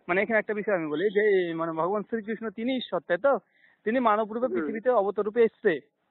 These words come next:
Speaker 2: হুম।
Speaker 1: তো এই কথা তো মানে একটা গীতার একটা শ্লোকে মানে সরাসরি একটা contradiction চলে আসছে। সাত অধ্যায় চব্বিশ নম্বর শ্লোক আছে এখানে, যে "অব্যক্তম ব্যক্তম অপন্নমাহা মমানন্ত বুদ্ধয়াহা পরাম ভাবম অজানন্তে মম অব্যম অনুত্তমম।"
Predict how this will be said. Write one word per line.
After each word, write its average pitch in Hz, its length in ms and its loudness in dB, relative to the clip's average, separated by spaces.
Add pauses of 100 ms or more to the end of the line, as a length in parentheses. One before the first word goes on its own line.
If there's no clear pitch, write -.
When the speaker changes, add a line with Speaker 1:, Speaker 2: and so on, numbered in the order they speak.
(840)
Speaker 2:
হুম। 139 200 -14 (160)
Speaker 1:
তো 202 60 4
এই 233 220 6
কথা 240 180 0
তো 233 120 -2
মানে 226 160 0
একটা 226 180 -4
গীতার 202 240 0
একটা 208 140 -2
শ্লোকে 208 380 -2
মানে 190 300 -4 (100)
সরাসরি 185 320 -4
একটা 180 180 -6
contradiction 175 500 -4
চলে 175 200 0
আসছে। - 300 -4 (760)
সাত 220 180 2
অধ্যায় 233 220 0
চব্বিশ 226 320 -4
নম্বর 226 100 -2
শ্লোক 220 260 0
আছে 190 180 2
এখানে, 170 380 0
যে 185 100 -2
"অব্যক্তম 220 540 2
ব্যক্তম 214 340 2
অপন্নমাহা 226 580 4
মমানন্ত 247 480 2
বুদ্ধয়াহা 202 580 4
পরাম 240 320 4
ভাবম 226 260 0
অজানন্তে 208 480 0
মম 202 240 -2
অব্যম 214 380 -4
অনুত্তমম।" 175 480 -2